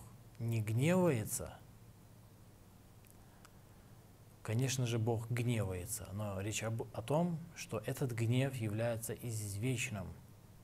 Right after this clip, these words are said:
Почему? Потому что, например, человек совершает то или иное деяние, которое гневает Бога. Этот гнев, так как знание Бога безгранично, так как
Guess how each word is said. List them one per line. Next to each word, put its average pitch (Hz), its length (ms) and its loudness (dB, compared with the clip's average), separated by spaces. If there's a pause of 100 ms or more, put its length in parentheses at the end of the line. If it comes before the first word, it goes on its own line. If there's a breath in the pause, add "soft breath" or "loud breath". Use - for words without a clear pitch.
(300 loud breath)
Почему? 165 300 0
Потому 135 220 0
что, 143 140 0
например, 165 440 2 (320 loud breath)
человек 160 400 6
совершает 135 640 4
то 147 140 8
или 127 80 6
иное 127 200 2
деяние, 139 560 4 (160)
которое 131 400 2
гневает 113 640 2
Бога. 104 480 0 (1900 loud breath)
Этот 170 300 4
гнев, 120 540 4 (1600 loud breath)
так 113 160 4
как 113 180 2 (140)
знание 135 640 6
Бога 113 300 4
безгранично, 107 1040 0 (260)
так 120 160 0
как 113 160 2